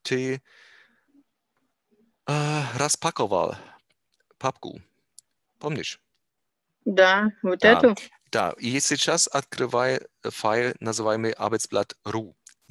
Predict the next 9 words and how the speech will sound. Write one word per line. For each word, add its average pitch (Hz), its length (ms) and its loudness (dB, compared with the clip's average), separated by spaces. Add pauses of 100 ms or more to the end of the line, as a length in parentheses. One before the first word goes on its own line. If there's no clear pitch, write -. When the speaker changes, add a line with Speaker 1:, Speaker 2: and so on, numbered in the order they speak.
(100)
Speaker 1:
Открывай 113 460 -2
этот 117 260 -4
файл. 92 280 -2 (1300)
Да, 127 280 -2 (640)
с - 100 -10
помощью, 110 640 -4 (220)
не 107 120 -10
знаю, 101 520 -8 (440)
Adobe. 110 480 -6